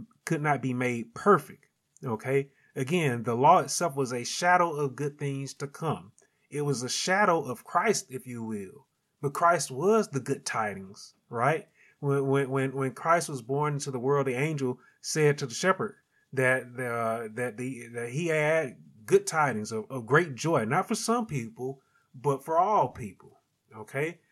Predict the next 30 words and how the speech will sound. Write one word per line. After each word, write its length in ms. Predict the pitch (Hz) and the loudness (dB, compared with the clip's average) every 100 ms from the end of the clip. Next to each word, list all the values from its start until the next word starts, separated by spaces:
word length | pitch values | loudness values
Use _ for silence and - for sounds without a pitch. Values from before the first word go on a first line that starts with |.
| _ | _
So 220 | - 170 | -8 -4
the 80 | 156 | 0
law 220 | 185 269 | 2 4
itself 380 | 262 - 214 214 | 2 0 0 0
was 140 | 151 123 | -2 -8
a 80 | |
shadow 540 | 120 - 196 196 180 165 | -6 -2 0 2 2 0
of 120 | 147 | -4
the 100 | 135 | -6
good 280 | 135 143 - | -2 -4 -4
things 380 | 127 120 120 - | -6 -6 -10 -12
to 100 | 127 | -14
come. 320 | - 151 107 | -8 -4 -4
And 100 | 113 | -6
we 100 | 123 | -10
find 440 | - 175 170 160 | -6 -4 -2 -4
again 520 | 120 139 151 123 104 - _ _ _ _ _ _ _ _ - | -6 -8 -6 -6 -8 -12 _ _ _ _ _ _ _ _ -6
what 340 | 135 135 135 - _ _ _ - | 0 0 0 -4 _ _ _ -16
there 240 | 127 143 139 | -4 -2 0
in 140 | 131 | 0
the 80 | 117 | -2
second, 480 | - 170 165 156 147 | -2 0 0 -4 -6
from 140 | 135 | -8
the 60 | 110 | -6
second 340 | - 180 151 | -4 -4 -4
through 120 | 151 | -8
the 80 | 131 | -8
sixth 320 | - 151 110 | -8 -8 -6
verse, 400 | 117 117 95 - - _ _ _ _ _ _ _ _ _ - | -2 -2 -2 -12 -18 _ _ _ _ _ _ _ _ _ -4
there 280 | 139 135 131 | 2 2 2